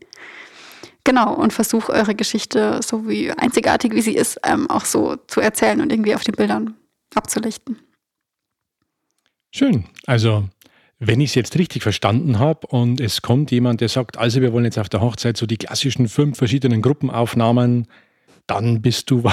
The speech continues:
Speaker 2: wahrscheinlich die Falsche, oder?
Speaker 1: Bin ich raus, ja. <laughs> Aber da gibt's sicher auch tolle Fotografen, die genau das machen. <laughs>
Speaker 2: Ja, äh, sicherlich. Und d-, das war jetzt auch gar nicht despektierlich
Speaker 1: Ja.
Speaker 2: gemeint, um Gottes Willen. Aber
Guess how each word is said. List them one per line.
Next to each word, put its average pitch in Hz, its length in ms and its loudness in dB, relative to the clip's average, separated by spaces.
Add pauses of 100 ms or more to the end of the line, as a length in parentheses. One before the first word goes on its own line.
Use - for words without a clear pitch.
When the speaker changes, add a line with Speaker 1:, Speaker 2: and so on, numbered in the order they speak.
Speaker 2:
wahrscheinlich 131 540 0
die 143 120 0
Falsche, - 600 -2
oder? 175 140 2
Speaker 1:
Bin 247 220 2
ich - 200 -4
raus, 208 260 -4
ja. 214 140 2
<laughs> - 60 -6 (2750)
Aber 262 180 0
da 277 100 2
gibt's 320 200 -2
sicher 403 340 2
auch 427 80 0
tolle 277 260 -2
Fotografen, - 640 -10
die 208 120 -12
genau 233 240 -6
das 240 200 -6
machen. 208 280 -10 (140)
<laughs> 370 60 4 (800)
Speaker 2:
Ja, 165 300 2 (100)
äh, 202 360 -4
sicherlich. 175 640 0
Und 117 320 0
d-, 139 100 2
das - 300 -2
war 113 100 4
jetzt 151 160 0
auch 120 240 0
gar 113 140 0
nicht 131 320 -2
despektierlich 143 680 0
Speaker 1:
Ja. 285 100 0
Speaker 2:
gemeint, 95 260 0
um 320 100 0
Gottes - 260 0
Willen. 131 280 2
Aber 101 260 -2